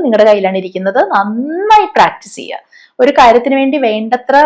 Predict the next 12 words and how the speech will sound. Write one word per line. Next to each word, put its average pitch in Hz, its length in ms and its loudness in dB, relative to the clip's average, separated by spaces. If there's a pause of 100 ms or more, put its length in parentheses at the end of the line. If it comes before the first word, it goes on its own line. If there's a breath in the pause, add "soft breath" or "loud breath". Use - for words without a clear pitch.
(200)
ആ 220 120 4
ഒരു 240 160 0
എനർജിയോടെ 226 520 -2
ശ്രമിച്ചാൽ 220 460 -2 (100)
അതിന്റെ 208 300 -2
റിസൾട്ട് 202 360 -6 (120)
കിട്ടിയിരിക്കും, - 680 -12 (160)
ഉറപ്പാണ്. 180 520 0 (640 soft breath)
അപ്പോ 240 160 0 (360)
അടുത്ത 208 320 -2 (220)
ലെസണുമായിട്ട് 190 580 -2 (360)
അടുത്ത 285 240 -4